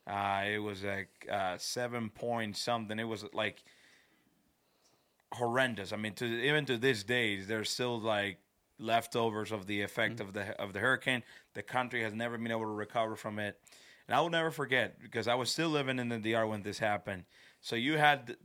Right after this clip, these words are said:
Speaker 1: these two countries that shared the same island, that su-, both, even though it happened, the epicenter of this earthquake was in Haiti,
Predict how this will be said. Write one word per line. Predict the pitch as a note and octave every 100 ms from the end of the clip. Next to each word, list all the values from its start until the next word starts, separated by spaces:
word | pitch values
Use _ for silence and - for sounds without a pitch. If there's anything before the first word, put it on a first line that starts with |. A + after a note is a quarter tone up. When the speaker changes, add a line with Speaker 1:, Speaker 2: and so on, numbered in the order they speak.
| -
Speaker 1:
these | C#3 -
two | - E3
countries | E3 D3+ C#3+ - B2+
that | A#2
shared | - C3 C3 C3+ A2+
the |
same | - B2+ B2 A#2
island, | A2 G#2+ F#2 F2+ G#2+ _ _ _ _ _ _ _ _ _
that | A#2+ A2+
su-, | - - C3+ B2+
both, | A#2 A2 C#3+ D3
even | C#3+ D3+
though | D3 C3+
it | B2
happened, | A2 B2+ C#3 C3+ A#2+
the | A2+ A#2+
epicenter | B2+ A#2+ - C3+ C3 B2+
of | A#2
this | A2+ A2
earthquake | A#2 A#2+ A#2+ G#2
was | G#2+
in | G#2
Haiti, | G2 A#2+ A2 F#2+